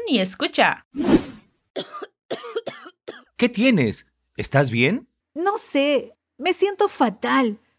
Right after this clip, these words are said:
Speaker 3: y creo que tengo un poco de fiebre.
Speaker 2: Voy a buscar el termómetro y tomarte la temperatura.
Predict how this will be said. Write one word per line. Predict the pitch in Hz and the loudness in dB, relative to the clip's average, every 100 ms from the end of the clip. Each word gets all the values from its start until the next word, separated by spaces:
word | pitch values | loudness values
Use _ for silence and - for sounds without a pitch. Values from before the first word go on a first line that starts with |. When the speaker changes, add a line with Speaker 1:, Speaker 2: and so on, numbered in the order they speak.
| _ - | _ 0
Speaker 3:
y | 302 | 2
creo | 370 381 392 | 4 4 4
que | 349 | 0
tengo | 320 311 320 | 0 0 4
un | 311 320 | 4 4
poco | 339 330 339 | 4 4 4
de | 233 | 4
fiebre. | 233 277 294 254 202 190 _ _ _ _ _ | 2 2 2 2 -2 -4 _ _ _ _ _
Speaker 2:
Voy | - 214 | 0 4
a | 240 | 4
buscar | 139 - 226 | 2 2 2
el | 226 | 4
termómetro | 131 113 151 165 139 170 175 | 2 2 2 0 0 0 0
y | 165 | -2
tomarte | 123 107 196 - | 0 2 2 2
la | 120 | 0
temperatura. | 107 110 113 113 - 110 82 - | 0 0 2 0 0 -2 -4 -12